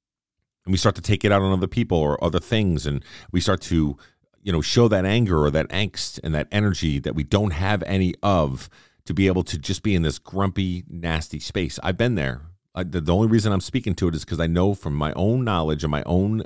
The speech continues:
experience, this is what I've been through. So what I've learned is, if I don't invest in myself before I get to those situations,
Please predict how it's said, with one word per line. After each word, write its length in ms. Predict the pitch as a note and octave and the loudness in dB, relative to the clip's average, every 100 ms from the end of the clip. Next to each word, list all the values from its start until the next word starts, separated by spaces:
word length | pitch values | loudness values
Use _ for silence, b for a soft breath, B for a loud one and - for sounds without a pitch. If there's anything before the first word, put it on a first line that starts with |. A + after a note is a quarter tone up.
| - - | -8 -20
experience, 840 | - - - G#2+ E2+ C2+ C2 - b b b b | -12 -8 0 2 2 0 -4 -8 b b b b
this 460 | D2 F#2 - - - | 2 2 2 -6 -6
is 160 | E2+ D#2 | -6 0
what 120 | E2 | 0
I've 140 | D#2+ | 2
been 140 | G2 A2 | 0 -2
through. 260 | - - _ _ _ _ _ _ _ _ _ _ _ _ _ _ _ _ _ _ _ | -6 -14 _ _ _ _ _ _ _ _ _ _ _ _ _ _ _ _ _ _ _
So 160 | - | 2
what 80 | G2+ | 4
I've 140 | F2+ | 4
learned 280 | G#2+ D#3 A2+ | 4 4 4
is, 380 | D#2 D2+ D#2+ - b b | 4 2 0 -6 b b
if 160 | b F2+ | b -2
I 80 | F#2+ | 0
don't 340 | D#2 G#2+ C3+ | 2 2 2
invest 440 | - G2+ F#2+ F2+ F#2 | 0 0 0 0 -2
in 60 | |
myself 360 | D#2+ D#2 D#2+ - | -2 -2 -6 -4
before 520 | F2+ - A#2 C3 D3 | -4 -4 2 4 4
I 80 | A#2 | 2
get 240 | G2+ G#2 - | 0 -2 -2
to 80 | |
those 220 | E2 E2+ - | -2 -2 -2
situations, 920 | D#2+ D#2 F2 - - - - - | -4 -2 -2 -4 -10 -16 -18 -18